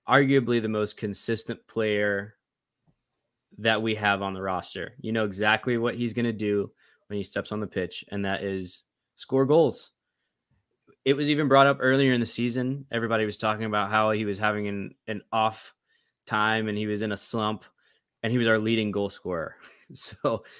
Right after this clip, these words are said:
if, if, uh, our, if a player is in a slump and he's still our leading goal scorer, I think that says a lot about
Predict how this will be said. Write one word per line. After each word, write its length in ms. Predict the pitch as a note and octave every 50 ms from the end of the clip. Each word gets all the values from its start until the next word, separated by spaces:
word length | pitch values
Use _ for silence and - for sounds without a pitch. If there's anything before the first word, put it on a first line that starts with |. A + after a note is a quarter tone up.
| - - _ _ _ -
if, 320 | B2+ B2+ B2 - - - - _ _ _ _ _ _
if, 220 | - C3 B2 - -
uh, 400 | - - B2+ B2 A#2+ A#2 A2+ A2+ - -
our, 280 | - B2 B2 A#2+ A#2+ A#2 -
if 120 | C3 A2
a 60 | A#2
player 300 | G#2 - D3+ D3+ D3+ D3
is 80 | C3+ A#2+
in 100 | B2+ B2
a 60 | A2+
slump 420 | - - - B2 A#2 A2+ B2 B2+ -
and 100 | A2+ A2
he's 120 | G#2 -
still 380 | - - A#2 A2+ A2+ A2+ A2+ A2+
our 180 | - A2+ A2 G#2+
leading 240 | G#2+ G#2+ A2 G#2+ G#2
goal 200 | G2+ G2+ G2+ G2+
scorer, 400 | - - - A2+ A#2+ A#2+ A#2+ A2
I 40 | G#2
think 200 | - A2 G#2 -
that 140 | - D#2
says 200 | - - G#2 G#2+
a 80 | G2+ G2+
lot 280 | G2+ G2 G2 G2 F#2+ -
about 380 | G#2 G2+ G2 G#2 G2+ G2+ G2+